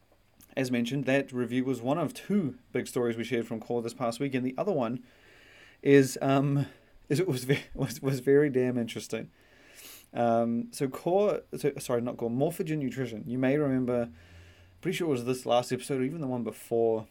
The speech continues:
Um, they came out and they basically rattled off all their products they have planned for the rest of the year, and it's, it's, it plainly is fucking insane. As m-, companies out there may not even try and deliver half of what they're about to do, uh, let alone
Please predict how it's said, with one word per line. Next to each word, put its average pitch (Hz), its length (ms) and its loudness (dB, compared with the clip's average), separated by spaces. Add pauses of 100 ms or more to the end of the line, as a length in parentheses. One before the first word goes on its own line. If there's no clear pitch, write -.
(420)
Um, 117 560 -4
they 156 160 0
came 160 260 0
out 117 340 -2
and 113 220 -4
they 113 360 0 (360)
basically 131 380 0
rattled 117 340 4
off 113 220 4
all 131 100 2
their 120 140 2
products 117 320 0
they 110 120 2
have 113 200 -4
planned 131 280 -2
for 117 100 -6
the 113 60 -4
rest 107 180 -8
of 110 60 -10
the 113 60 -4
year, 113 240 -4 (580)
and 170 140 0
it's, 156 140 0
it's, - 360 -6 (220)
it - 320 -8
plainly 127 420 0
is 117 120 -2
fucking 117 300 -2
insane. 104 320 -8 (440)
As 120 160 -4
m-, 127 380 -2
companies 131 480 2
out 120 140 4
there 120 100 2
may 120 120 2
not 120 140 2
even 117 180 -2
try 117 260 -2
and 117 100 -4
deliver 113 240 0
half 123 320 -4
of 117 40 -4
what 113 140 -2
they're 113 80 2
about 110 240 0
to 127 80 -14
do, 135 220 2 (880)
uh, 123 220 2
let 135 160 8
alone 123 500 2